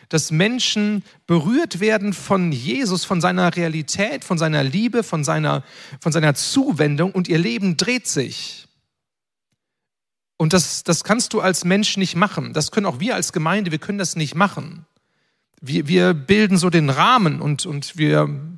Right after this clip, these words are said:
versuchen darauf hinzuweisen. Wir sind alles Weg-, Wegweiser auf Jesus hin und sagen, "Hey, guck doch mal, ist da nicht bei Jesus vielleicht etwas für dich auch drin?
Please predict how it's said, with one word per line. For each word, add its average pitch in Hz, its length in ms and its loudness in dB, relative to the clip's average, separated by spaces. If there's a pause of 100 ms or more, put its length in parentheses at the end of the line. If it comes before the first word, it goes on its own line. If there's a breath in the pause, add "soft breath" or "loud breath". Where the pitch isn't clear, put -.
versuchen 165 420 -4
darauf 156 240 4
hinzuweisen. 143 640 0
Wir 151 160 -2
sind 170 200 -6
alles 202 280 -4
Weg-, 233 300 -6
Wegweiser 190 540 0
auf 170 140 -2
Jesus 202 400 0
hin 180 300 -4 (180 loud breath)
und 160 80 -10
sagen, 147 240 -2
"Hey, 180 300 0 (220)
guck - 180 -14
doch 156 120 0
mal, 135 260 0
ist - 240 -6
da 170 80 2
nicht 175 320 -4
bei 156 80 -2
Jesus 185 420 0
vielleicht 180 320 -2
etwas 175 280 -4
für - 100 -2
dich 180 220 -2
auch 185 180 0
drin? 190 340 -2